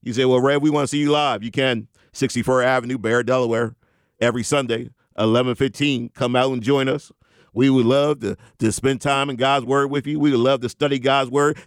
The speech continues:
God's Word says, "Study to show yourself approved," in each and every week. Sundays at eleven fifteen, sixty-first Barrett, Delaware.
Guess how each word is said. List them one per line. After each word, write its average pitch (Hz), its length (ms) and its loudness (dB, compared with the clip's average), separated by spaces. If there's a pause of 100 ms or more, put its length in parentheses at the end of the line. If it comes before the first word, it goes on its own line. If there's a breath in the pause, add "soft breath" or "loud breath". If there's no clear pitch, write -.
God's 160 240 2
Word 180 280 0
says, 165 260 0
"Study 262 320 -2
to 247 120 -6
show 226 160 0
yourself 214 340 -2
approved," 156 420 0
in 127 100 0
each 151 180 -2
and 151 100 0
every 160 200 0
week. 170 240 2 (200 soft breath)
Sundays 131 520 -2
at 127 80 2
eleven 131 320 0
fifteen, 160 420 -2 (140 loud breath)
sixty-first 135 720 -2 (260 soft breath)
Barrett, 147 520 0 (120)
Delaware. 135 560 0